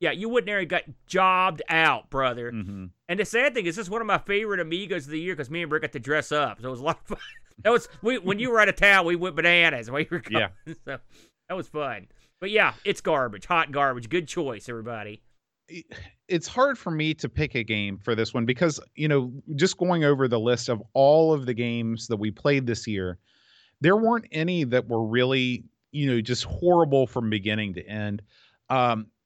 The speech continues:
Speaker 2: you know, other, um, yeah, I just, it's, it's hard for me to pick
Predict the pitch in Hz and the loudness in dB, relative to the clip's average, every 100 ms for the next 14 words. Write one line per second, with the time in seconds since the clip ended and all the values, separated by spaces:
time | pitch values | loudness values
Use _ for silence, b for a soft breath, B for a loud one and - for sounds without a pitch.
0 | _ 160 143 123 113 - 196 196 175 143 | _ -2 2 2 0 2 2 4 2 2
1 | 127 123 _ _ _ _ - 120 104 90 | -2 -6 _ _ _ _ -10 -6 -6 -8
2 | 85 - _ _ _ _ _ _ 156 160 | -12 -18 _ _ _ _ _ _ -4 -2
3 | 151 165 175 156 139 165 139 - 202 202 | -2 -4 -6 -8 -8 -8 -8 -2 -2 -2
4 | 180 156 127 120 165 - | -4 -4 -4 0 0 0